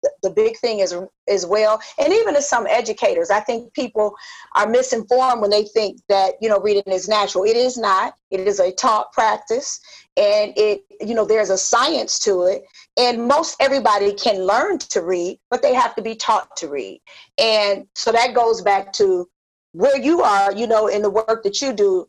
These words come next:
in this early learning space, you know, our emergent readers, and how, you know, drawing that focus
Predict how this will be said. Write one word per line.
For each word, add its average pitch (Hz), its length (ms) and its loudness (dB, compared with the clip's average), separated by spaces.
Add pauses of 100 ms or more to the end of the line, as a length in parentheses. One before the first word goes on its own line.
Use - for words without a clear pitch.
(160)
in 202 360 0 (380)
this 226 280 0
early 247 340 2
learning 220 400 0
space, - 580 -6
you 220 60 -4
know, 214 160 2
our 202 220 2
emergent 202 580 -2
readers, 165 340 -4 (360)
and 214 120 0
how, 214 500 0
you 226 120 -6
know, 196 260 0 (160)
drawing 233 440 2
that - 240 -2
focus 247 600 -2